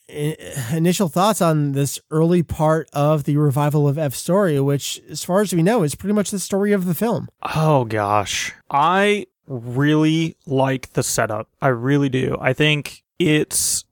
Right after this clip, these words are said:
Speaker 2: a good place to start. I mean, I have qualms about it, things that, you know, I'm gonna call Toriyama-isms,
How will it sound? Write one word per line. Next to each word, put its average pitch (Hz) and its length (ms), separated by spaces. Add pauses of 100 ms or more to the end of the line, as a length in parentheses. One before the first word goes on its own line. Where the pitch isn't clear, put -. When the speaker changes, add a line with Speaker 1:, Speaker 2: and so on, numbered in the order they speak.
(120)
Speaker 2:
a 160 80
good 170 380
place 170 360
to - 120
start. 143 640
I 165 80
mean, 214 160
I 214 140
have 226 440
qualms 170 560
about 147 300
it, 147 160
things 147 460
that, 131 240 (100)
you 135 120
know, 131 380 (100)
I'm 151 160
gonna 165 160
call 139 300 (680)
Toriyama-isms, 156 920